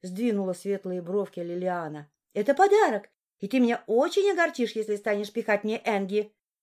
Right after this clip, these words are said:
Несколько мгновений смотрела на нее, раздумывая, должна ли настаивать, а затем, решив, что в конце концов я никого не заставляла их покупать, молча приму.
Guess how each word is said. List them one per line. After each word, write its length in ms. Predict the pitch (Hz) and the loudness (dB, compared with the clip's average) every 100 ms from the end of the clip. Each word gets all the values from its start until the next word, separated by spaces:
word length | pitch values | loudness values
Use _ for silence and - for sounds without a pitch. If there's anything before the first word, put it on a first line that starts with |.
| _ _ _ 302 | _ _ _ 2
Несколько 440 | 392 381 359 320 | 2 2 -2 2
мгновений 540 | 285 277 285 302 269 | 2 2 0 0 0
смотрела 520 | 240 226 208 311 370 330 | 0 -2 -2 -2 -2 0
на 140 | 320 | 2
нее, 240 | 311 302 | 2 2
раздумывая, 760 | 285 262 226 254 208 165 151 135 | 2 -2 0 0 0 -2 -6 -6
должна 560 | 139 160 151 170 220 302 | -6 -6 -6 -4 -4 -2
ли 120 | 294 | -2
настаивать, 880 | 254 240 - 175 147 135 127 - _ | -2 -4 -6 -6 -6 -8 -14 -20 _
а 100 | - | -12
затем, 320 | 165 202 330 277 | -8 -8 -6 -6
решив, 320 | 247 226 208 | -6 -8 -10
что 160 | - | -12
в 60 | 170 | -12
конце 340 | 180 175 311 | -10 -10 -8
концов 440 | 294 254 240 220 - _ _ _ | -6 -4 -4 -8 -12 _ _ _
я 120 | 311 | -4
никого 360 | 302 247 214 170 | -2 -2 -4 -4
не 100 | 151 | -8
заставляла 580 | 165 - 165 160 147 139 | -10 -6 -4 -2 -4 -6
их 120 | - | -10
покупать, 640 | 156 175 175 311 330 - | -12 -10 -6 -6 -6 -12
молча 380 | 143 165 214 185 | -8 -6 -6 -10
приму. 420 | 156 147 131 127 | -12 -10 -10 -12